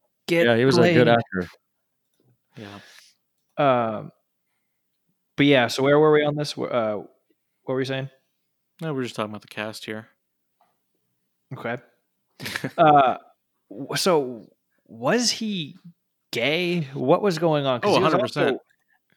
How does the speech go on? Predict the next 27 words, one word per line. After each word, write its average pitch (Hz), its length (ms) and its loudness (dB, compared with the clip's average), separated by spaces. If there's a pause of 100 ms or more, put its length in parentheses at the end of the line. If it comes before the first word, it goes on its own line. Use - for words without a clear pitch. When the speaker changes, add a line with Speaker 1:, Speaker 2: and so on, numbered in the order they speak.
Speaker 3:
He 143 80 -4
was 143 120 -2
with 175 60 0
Speaker 1:
but 160 80 4
Speaker 3:
that 131 160 0
guy 123 120 4
Speaker 1:
why? 120 60 2
Speaker 3:
at 107 60 -6
the 101 160 -6
end. 101 220 -6 (640)
Speaker 1:
Yeah, 165 260 4
he 127 60 0
was 127 180 -2
with 135 160 -6
the 120 300 0 (100)
Jack 160 360 -2
Davenport. 143 840 -2
<laughs> - 60 -20 (440)
Speaker 3:
Yeah, 117 240 -4
it 107 120 -6
was, 113 240 -10
uh, 110 340 -4 (1300)
I 120 100 -6
mean, 135 220 -4
strange 135 600 -4
that, 117 220 -6
like, 113 380 -8